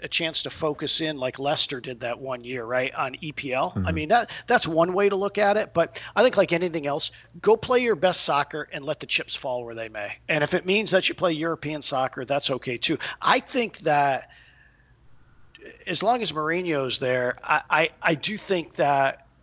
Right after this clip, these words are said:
Speaker 1: he will take certain tournaments and competitions, uh, I don't wanna say more seriously than Poch did,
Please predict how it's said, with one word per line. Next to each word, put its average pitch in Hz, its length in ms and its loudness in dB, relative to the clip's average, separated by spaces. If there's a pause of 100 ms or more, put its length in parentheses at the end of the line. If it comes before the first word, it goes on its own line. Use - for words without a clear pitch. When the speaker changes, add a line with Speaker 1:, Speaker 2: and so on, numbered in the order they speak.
(280)
Speaker 1:
he - 420 -6
will 170 220 -2
take - 640 -2 (480)
certain 175 680 -2 (100)
tournaments 160 840 0 (100)
and 143 300 -2
competitions, 147 880 0 (880)
uh, 143 400 0
I 262 120 2
don't 285 80 2
wanna 196 80 -2
say 156 120 0
more 143 220 -4
seriously 143 760 -2 (180)
than 147 120 -4
Poch 131 400 0
did, 123 260 -4